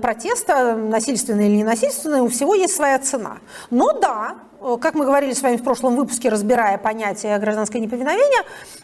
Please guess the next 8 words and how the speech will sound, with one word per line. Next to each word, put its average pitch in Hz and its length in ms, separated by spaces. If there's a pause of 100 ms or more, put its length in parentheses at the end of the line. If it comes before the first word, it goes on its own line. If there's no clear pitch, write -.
(120)
э, 247 340 (640)
забастовки 254 1040 (180)
и 311 460 (100)
отказ - 720 (220)
соучастия 240 960
в, 202 180
э, 214 1000
работе 220 440